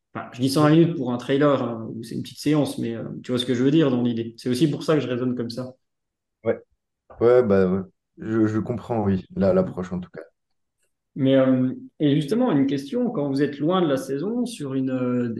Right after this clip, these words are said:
Speaker 1: dans, dans la périodisation, sur une discipline comme ça, est-ce que c'est intéress-, est-ce que vous le faites ou est-ce que vous souhaiteriez le faire ? Par exemple, typiquement,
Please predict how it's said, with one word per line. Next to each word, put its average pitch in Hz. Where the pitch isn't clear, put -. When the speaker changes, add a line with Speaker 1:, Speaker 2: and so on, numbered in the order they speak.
Speaker 1:
dans, -
dans 131
la 127
périodisation, 131
sur 143
une 123
discipline 127
comme 123
ça, 214
est-ce -
que 196
c'est 165
intéress-, 135
est-ce 135
que -
vous 127
le 120
faites 208
ou 139
est-ce 127
que 143
vous 123
souhaiteriez 131
le 120
faire ? 208
Par 127
exemple, 156
typiquement, 151